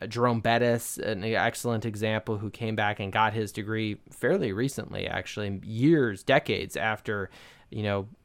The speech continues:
being in the N F L and whatnot. So, look, am I surprised this happened? No. Do I like that this happened? No, because honestly, Notre Dame is, as a football team, is better with both of these players. Selfishly,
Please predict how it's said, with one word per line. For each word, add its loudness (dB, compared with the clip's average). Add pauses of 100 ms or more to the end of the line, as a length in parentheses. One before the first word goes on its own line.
(180)
being 0 (180)
in 0
the 2
N 2
F -4
L 4
and -2
whatnot. -2
So, 4 (1500)
look, 8
am 8
I 12
surprised 10
this -2
happened? 4
No. 2 (100)
Do 6
I 10
like 6
that 2
this -2
happened? 2 (140)
No, 10
because 4 (120)
honestly, 6
Notre 8
Dame 4 (460)
is, 4
as 6
a 4
football 8
team, -2
is 2
better 8
with 4
both 6
of -2
these -4
players. -4 (240)
Selfishly, 6